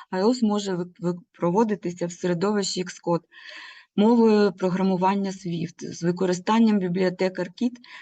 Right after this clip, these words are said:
та Reality Kit. У випадку, коли створення нових окремих додатків неможливе з будь-яких причин, це може бути обмеження в часі, фінансові або ресурсні обже-, обмеження та інше,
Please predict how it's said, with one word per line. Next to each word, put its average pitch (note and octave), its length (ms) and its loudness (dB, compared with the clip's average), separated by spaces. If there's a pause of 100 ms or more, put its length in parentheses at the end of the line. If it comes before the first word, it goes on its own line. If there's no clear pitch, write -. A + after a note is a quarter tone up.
(160)
та F#3 200 2
Reality E3 540 0
Kit. - 280 -14 (460)
У F3+ 60 0
випадку, A#3+ 440 0
коли A3 260 2
створення G3+ 680 0 (100)
нових F3 760 0
окремих F3+ 520 -2
додатків F3 580 -4
неможливе F#3 720 -2 (840)
з F3+ 120 -2
будь-яких F3 580 -2
причин, - 580 -6 (400)
це - 120 -4
може F#3 260 0
бути E3+ 280 -4
обмеження F#3 500 0
в F3 80 -6
часі, E3 460 -2
фінансові E3+ 640 0
або D#3+ 220 -4
ресурсні F3 580 -2
обже-, E3 440 -2
обмеження D#3+ 760 0 (220)
та E3 100 -4
інше, D#3+ 460 -2